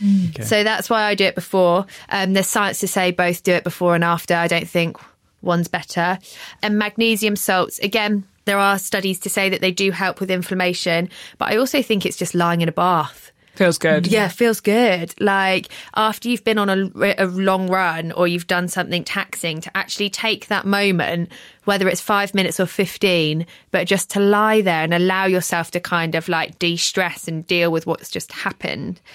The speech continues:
Speaker 3: I think is a good thing. So I just think it's about finding the time to do something,
Speaker 2: Yeah.
Speaker 3: which is a bit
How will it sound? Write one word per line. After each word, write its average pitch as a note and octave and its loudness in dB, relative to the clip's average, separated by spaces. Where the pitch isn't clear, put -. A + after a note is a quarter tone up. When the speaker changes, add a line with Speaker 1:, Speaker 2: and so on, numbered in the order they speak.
Speaker 3:
I F3 -8
think F#3+ 0
is F#3 -4
a F3+ 2
good E3+ -2
thing. F#3+ 0
So - 0
I G#3 2
just A3+ -2
think C#4+ -2
it's - -4
about F3+ 0
finding G#3+ 2
the G3 4
time E3+ 0
to - -8
do F3 0
something, E3+ -4
Speaker 2:
Yeah. A2+ -6
Speaker 3:
which F#3 0
is F#3 2
a F3+ 4
bit F#3 -2